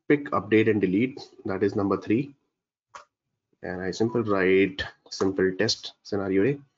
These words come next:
What are the description that you want to give? And started executing, pausing for three thousand milliseconds. And great, absolutely working fine. And, uh, this is the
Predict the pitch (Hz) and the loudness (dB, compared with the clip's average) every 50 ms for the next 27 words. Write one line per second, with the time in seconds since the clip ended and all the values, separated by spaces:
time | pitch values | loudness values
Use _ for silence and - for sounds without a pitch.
0 | _ _ _ _ _ _ - 117 143 160 160 139 123 117 - - 123 - 135 120 | _ _ _ _ _ _ 0 2 4 6 4 4 4 2 0 0 0 2 2 2
1 | 110 104 98 90 92 92 90 92 90 85 90 135 143 - _ _ _ _ _ _ | 2 2 2 2 2 2 2 0 0 0 -2 -2 -2 -6 _ _ _ _ _ _
2 | _ _ _ _ _ _ _ _ _ _ _ _ _ _ 95 95 98 95 98 98 | _ _ _ _ _ _ _ _ _ _ _ _ _ _ -12 -10 -10 -6 -4 -4
3 | 98 90 - _ - - - 90 90 101 120 123 101 101 98 107 92 92 87 101 | -4 -6 -8 _ -14 -12 -8 -8 -6 0 0 0 0 2 0 0 2 2 2 2
4 | 104 - - - _ _ 104 92 95 110 113 117 117 - 107 95 90 95 90 92 | 2 -2 -4 -10 _ _ -2 0 2 2 4 4 4 4 4 0 2 0 0 0
5 | 90 98 107 117 117 110 98 90 85 87 90 87 - - 170 175 - - - - | 0 0 -2 -2 -2 -2 -2 -2 -2 -2 -2 -2 2 2 2 2 0 -6 -10 -12
6 | - _ _ _ _ _ _ _ _ _ _ _ _ _ _ _ - - 131 131 | -16 _ _ _ _ _ _ _ _ _ _ _ _ _ _ _ -8 -6 -4 -2
7 | 131 131 127 131 131 131 131 135 131 127 143 156 135 - - - - _ _ _ | -2 -2 0 0 0 0 2 2 2 4 4 4 4 2 0 -8 -18 _ _ _
8 | _ _ 117 107 - 147 147 143 143 143 131 120 107 92 113 117 117 117 123 95 | _ _ -6 -4 2 4 4 6 6 6 6 6 4 4 4 2 2 2 0 0
9 | 80 98 120 - - _ _ _ _ _ _ _ _ _ _ _ - 101 95 98 | 0 0 -2 -4 -10 _ _ _ _ _ _ _ _ _ _ _ -12 -10 -6 -4
10 | 98 95 95 95 98 98 90 95 92 92 95 92 92 92 92 - - - 101 90 | -2 -2 -2 0 0 0 0 0 0 2 2 2 0 0 -4 -8 -10 -8 -4 -2
11 | 95 - - 127 131 123 117 - - 113 110 113 131 135 | -2 2 4 4 4 2 0 2 2 4 4 4 2 -2